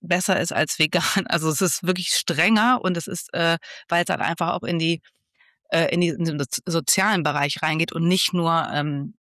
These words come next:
dass es jetzt so kein Tier beinhalten darf oder nicht zertifizierte Tierprodukte, sondern eben auch, dass,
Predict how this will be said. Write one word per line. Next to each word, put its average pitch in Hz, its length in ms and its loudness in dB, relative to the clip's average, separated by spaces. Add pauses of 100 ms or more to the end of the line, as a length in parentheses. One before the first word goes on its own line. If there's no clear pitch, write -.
(140)
dass - 240 -6
es 165 120 -4
jetzt - 180 -6
so 160 100 -10
kein 143 220 -6
Tier - 440 0
beinhalten 139 500 -6
darf 143 280 0
oder 135 320 -2 (180)
nicht 160 260 -10
zertifizierte - 580 -6
Tierprodukte, 190 640 -8 (800)
sondern 175 300 2
eben 170 240 0
auch, 175 260 0
dass, - 260 -4